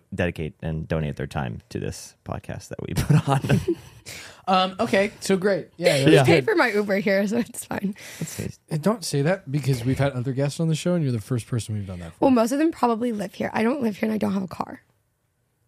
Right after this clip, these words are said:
Speaker 1: Someone did ask me if we could fly them in for the podcast, and I was like,
Speaker 2: <laughs>
Speaker 1: "Hmm, let me
Speaker 2: Yeah,
Speaker 1: check.
Speaker 2: dude.
Speaker 1: We're
Speaker 2: This
Speaker 1: doing this for fun,
Speaker 2: <laughs>
Speaker 1: so probably not."
Speaker 2: We're gonna need a little
Speaker 3: Did he not
Speaker 2: more
Speaker 3: tell you that he
Speaker 2: cash.
Speaker 3: paid for my flight? I thought it was coming out of the
Speaker 2: Yeah, you're gonna need a Venmo me for that.
Speaker 1: Yeah, yeah, yeah, guys, keep the bit going.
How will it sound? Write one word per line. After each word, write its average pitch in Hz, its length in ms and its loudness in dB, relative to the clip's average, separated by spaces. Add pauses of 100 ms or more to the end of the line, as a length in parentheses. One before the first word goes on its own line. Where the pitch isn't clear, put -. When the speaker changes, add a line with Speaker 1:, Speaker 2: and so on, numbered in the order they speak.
(320)
Speaker 1:
Someone 147 140 4
did 131 120 6
ask 107 220 2
me 101 100 2
if 92 100 -2
we 92 120 0
could 85 120 -2
fly 85 300 0
them 82 160 0
in 78 140 -2
for - 80 -10
the 78 80 -6
podcast, - 500 0
and 320 80 4
I - 60 4
was 214 140 4
like, - 160 4
Speaker 2:
<laughs> 285 300 2
Speaker 1:
"Hmm, 170 320 6
let 190 120 4
me 226 80 2
Speaker 2:
Yeah, 156 280 4
Speaker 1:
check. - 60 -8
Speaker 2:
dude. - 80 -12 (320)
Speaker 1:
We're 233 120 8
Speaker 2:
This 302 80 8
Speaker 1:
doing 254 100 6
this 175 140 2
for 147 120 2
fun, 170 360 0
Speaker 2:
<laughs> - 20 2
Speaker 1:
so 175 500 4
probably 135 240 2
not." - 160 -8 (240)
Speaker 2:
We're 165 100 -8
gonna 156 120 -2
need 147 160 2
a 135 40 2
little 131 180 2
Speaker 3:
Did 147 80 8
he - 80 8
not - 120 4
Speaker 2:
more 131 80 2
Speaker 3:
tell 277 140 4
you 311 80 0
that 330 120 0
he 277 100 2
Speaker 2:
cash. - 60 -6
Speaker 3:
paid 262 140 2
for 285 80 -2
my 262 140 2
flight? - 280 0 (440)
I 277 80 2
thought 302 160 2
it 285 40 2
was 262 160 -2
coming 262 240 2
out 254 100 2
of 117 120 -2
the - 260 -2 (120)
Speaker 2:
Yeah, 92 220 -4
you're 95 120 -8
gonna 110 160 -6
need 101 160 -8
a 90 40 -12
Venmo 90 340 -18
me 87 160 -20
for - 80 -20
that. - 100 -20
Speaker 1:
Yeah, 82 100 -4
yeah, 82 260 -2
yeah, 71 80 -6
guys, - 200 -8
keep - 160 -10
the - 80 -10
bit - 160 -8
going. 90 200 -6